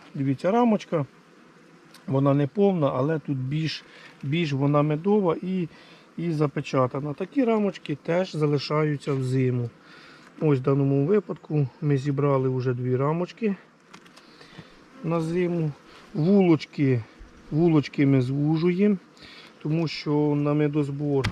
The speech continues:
ми розширяли вулочки, а на зиму звужуємо. Слідуюча рамочка, ось така, е, теж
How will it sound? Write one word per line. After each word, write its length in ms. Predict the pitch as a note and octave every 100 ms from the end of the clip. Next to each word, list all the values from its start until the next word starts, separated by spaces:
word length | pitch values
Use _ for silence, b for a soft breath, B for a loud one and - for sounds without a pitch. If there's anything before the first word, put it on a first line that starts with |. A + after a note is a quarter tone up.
| -
ми 180 | C3+ C3
розширяли 720 | C3 - D3 F3+ A#3+ B3 A3+ E3+ -
вулочки, 640 | G3+ G#3+ G3 - - E3+ D3+ - B B B B B -
а 160 | - C3
на 200 | C3 B2+
зиму 540 | B2 D3+ G#3+ A3+ G#3+ F#3+ - - - -
звужуємо. 880 | C3 B2 B2+ B2+ B2 B2 B2+ B2+ B2+ - B B B B B -
Слідуюча 680 | F3+ D#3 D3 C#3+ C#3 F3+
рамочка, 600 | G3+ A#3+ A3+ G3 - E3+ D3+ - - -
ось 220 | F3 D3+
така, 460 | - E3 - E3 D#3 - B B B B B
е, 320 | D3 C#3+ C#3 B2+ -
теж 500 | C#3 B2+ - -